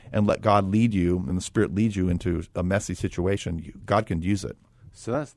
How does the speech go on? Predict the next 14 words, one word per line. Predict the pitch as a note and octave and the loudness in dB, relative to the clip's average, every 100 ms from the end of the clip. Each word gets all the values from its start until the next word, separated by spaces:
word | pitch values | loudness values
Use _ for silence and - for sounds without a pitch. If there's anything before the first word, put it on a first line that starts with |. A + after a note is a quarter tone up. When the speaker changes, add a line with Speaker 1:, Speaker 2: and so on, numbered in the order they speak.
| - | -4
Speaker 2:
I | |
mean, | A#2 B2 | 0 2
that, | A#2 - | 0 -6
that, | - | -4
that, | D3 B2 | -2 0
that's | C#3 D#3 | -2 -2
wonderful. | B2 B2 A#2+ G#2 F2+ | 4 4 4 2 2
You | G2+ | 4
know, | G#2 | 2
as | A#2+ | 2
you're | A2+ | 0
saying, | - C3+ A2+ | 4 6 6
you | G#2 | 4
know, | G2+ F#2+ | 4 2